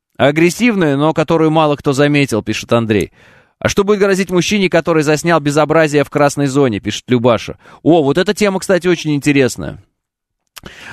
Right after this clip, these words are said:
"Ну а чего такого в том, что поехали в другие страны? Всяко случае полезнее, чем тупо дома сидеть", пишет Георгий. Да-да,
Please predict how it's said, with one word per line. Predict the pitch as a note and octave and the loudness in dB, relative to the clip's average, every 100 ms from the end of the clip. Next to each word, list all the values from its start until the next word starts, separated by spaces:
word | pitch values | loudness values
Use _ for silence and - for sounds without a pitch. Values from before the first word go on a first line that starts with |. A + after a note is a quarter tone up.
| - | -4
"Ну | F3 | 0
а | F#3+ | 0
чего | G#3+ A3+ | 2 2
такого | G#3+ G3+ G3+ F3 | 2 2 2 0
в | |
том, | - F#3 | 0 -2
что | - C#3+ | 0 0
поехали | D#3+ F3 D#3+ D3 | 2 2 0 -2
в | C#3 | 0
другие | D3+ D3 D3 | 0 2 0
страны? | - D#3 A2+ G#2+ | 2 0 0 -2
Всяко | E3 E3 | -2 -2
случае | D#3 E3 D#3+ D3+ | -2 -2 2 2
полезнее, | C#3+ C#3 D#3+ D3 C3+ | 2 2 2 0 0
чем | C3+ C3 | -2 -2
тупо | C3 A#2+ | -2 0
дома | A#2+ A2 G2+ | 0 0 -2
сидеть", | F#2+ E2+ E2 | -4 -4 -6
пишет | F#2+ - - | -8 -12 -4
Георгий. | G2+ F2 E2+ - _ | -2 -2 -6 -18 _
Да-да, | A#2 E3+ A#3+ C4+ | -2 0 2 2